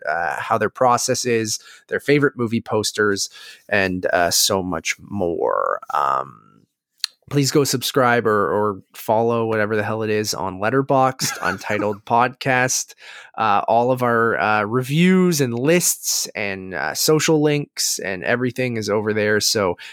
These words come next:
it's kind of a hub for everything Untitled Movie Podcast. So go, uh, check that out. Untitled Podcasts on Letterboxd. We're Untitled underscore cast on all those other social medias. And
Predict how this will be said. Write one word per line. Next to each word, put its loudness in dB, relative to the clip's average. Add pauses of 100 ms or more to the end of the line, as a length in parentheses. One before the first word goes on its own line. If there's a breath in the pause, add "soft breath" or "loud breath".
it's -18
kind 0
of 2
a 4
hub 0
for -4
everything 0
Untitled -2
Movie -4
Podcast. 0
So -2
go, 0 (400 loud breath)
uh, 2
check -2
that 2
out. 2
Untitled -2
Podcasts -4
on -2
Letterboxd. 0
We're 0
Untitled -2
underscore -6
cast 0
on -4
all -4
those -8
other 2
social -2
medias. -2
And -8